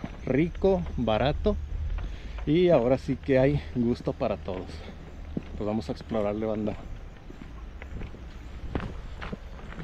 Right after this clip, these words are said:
Ojalá y ustedes también pudieran ver lo mismo que yo. Esos contrastes del azul del cielo con el verde de la sierra,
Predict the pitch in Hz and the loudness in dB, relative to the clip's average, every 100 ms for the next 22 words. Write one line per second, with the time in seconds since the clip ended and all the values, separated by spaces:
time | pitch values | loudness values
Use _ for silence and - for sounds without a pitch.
0 | - - - - - - - - - - | -8 -10 -12 -12 -12 -12 -10 -10 -10 0
1 | - 180 151 - 147 156 160 151 135 151 | 6 10 10 10 8 8 8 8 10 10
2 | 143 165 160 165 156 175 - - 131 113 | 10 10 10 10 8 8 4 2 6 8
3 | 120 147 151 - 113 113 113 - - - | 8 10 8 8 8 6 4 -4 -6 -6
4 | - - - 110 175 - 156 127 131 147 | -6 -8 2 8 8 8 10 10 10 6
5 | 147 - 196 170 - - - 113 104 101 | 4 6 6 6 -2 -2 4 6 6 4
6 | - 143 175 156 123 - 151 170 202 - | 6 8 8 8 6 6 8 10 8 2
7 | - - - - - - - - - 107 | -8 -8 -8 -8 -10 -12 -12 -4 2 4
8 | 110 110 113 131 160 170 160 123 107 - | 6 6 8 8 10 8 8 8 6 10
9 | 165 180 196 196 | 10 12 10 6